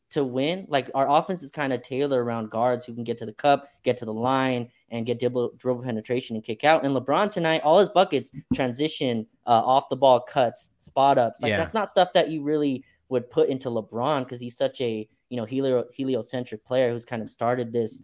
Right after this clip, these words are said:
Speaker 1: whole kind of, uh, theme around the league. But tonight, his baskets were all off of that, which is so fascinating when you, like, you look at the team now where people are gonna look at A D's line, like, "Sixteen points, was he aggressive?" Uh,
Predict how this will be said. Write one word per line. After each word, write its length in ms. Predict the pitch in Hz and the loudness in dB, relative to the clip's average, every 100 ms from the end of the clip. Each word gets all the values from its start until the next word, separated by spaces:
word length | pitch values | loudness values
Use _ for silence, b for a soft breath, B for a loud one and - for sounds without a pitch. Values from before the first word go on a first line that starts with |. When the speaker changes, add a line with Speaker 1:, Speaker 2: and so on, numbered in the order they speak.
| b b - | b b -4
Speaker 1:
whole 240 | 120 110 | -2 -2
kind 260 | - 110 110 | -6 -6 -6
of, 120 | - | -6
uh, 180 | 113 104 | -8 -6
theme 200 | 131 135 | -4 -2
around 200 | 120 113 | -2 -4
the 80 | 104 | -4
league. 300 | 131 220 180 | -4 -4 -4
But 120 | 131 | -8
tonight, 300 | - 147 208 | -6 -2 -2
his 140 | 156 147 | -2 -2
baskets 460 | 139 175 - - | -4 -4 -10 -8
were 120 | 147 120 | -6 0
all 440 | 139 151 135 b b | 2 2 0 b b
off 180 | 127 131 | -6 -4
of 60 | 123 | 0
that, 140 | 143 | 0
which 140 | 131 135 | -2 -8
is 80 | |
so 160 | - 156 | -2 -2
fascinating 640 | 147 139 147 139 123 113 | 2 0 0 -4 -2 -2
when 160 | 117 117 | -4 -4
you, 100 | 113 | -4
like, 160 | 104 104 | -6 -8
you 80 | 117 | -6
look 180 | 123 131 | -6 -6
at 80 | 107 | -14
the 60 | |
team 280 | 110 160 175 | -10 -6 -2
now 220 | 131 117 | 0 0
where 120 | 113 | -4
people 260 | 113 139 139 | -6 -2 -2
are 40 | |
gonna 140 | 123 117 | 0 -4
look 160 | 123 | -2
at 80 | 120 | -2
A 160 | 113 120 | -2 -4
D's 240 | 117 110 | -4 -6
line, 260 | 123 127 117 | -4 -2 -2
like, 240 | 104 _ _ _ | -4 _ _ _
"Sixteen 420 | 151 147 180 139 | -10 -6 -4 -4
points, 300 | 135 160 165 | -4 -4 -6
was 120 | 143 | -6
he 100 | 147 | -4
aggressive?" 500 | 143 143 160 185 175 b b b _ _ _ | -2 0 0 -2 -6 b b b _ _ _
Uh, 160 | 120 | 0